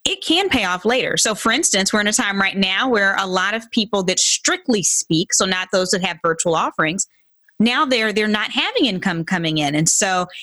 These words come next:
if they had a product like this was out on the market, completely unconnected to what they were doing, that would be an additional, s-, totally separate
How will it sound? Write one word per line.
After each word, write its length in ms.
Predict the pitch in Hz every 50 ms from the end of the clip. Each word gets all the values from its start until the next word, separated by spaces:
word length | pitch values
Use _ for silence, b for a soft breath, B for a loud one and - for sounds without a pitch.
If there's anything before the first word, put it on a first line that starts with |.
| B B _ _ -
if 180 | 226 220 226
they 140 | - 226 240
had 220 | 220 226 226 214
a 100 | 196 190 -
product 480 | - - 269 277 339 403 381 285 - -
like 200 | 208 196 190 -
this 180 | 208 202 -
was 120 | - 190 202
out 120 | 190 185
on 60 | 185
the 60 | 180 180
market, 400 | 180 180 185 190 - 202 - -
completely 420 | 190 175 - 233 214 - 208 202
unconnected 500 | 190 175 - - 185 170 175 - 180 -
to 80 | - 180
what 140 | 170 165 -
they 100 | 180 170
were 140 | 160 160 165
doing, 460 | 170 247 311 370 330 226 202 208 226 _ _ _ _ _ _ -
that 260 | 165 202 202 214 -
would 160 | 214 220 185 170
be 140 | 208 196 185
an 60 | 185
additional, 640 | 180 165 175 175 170 - - 190 175 170 165 - - _ _ -
s-, 140 | - - -
totally 500 | - - - 247 240 269 262 269 262 240
separate 640 | - - - 302 294 320 - - 185 175 170 160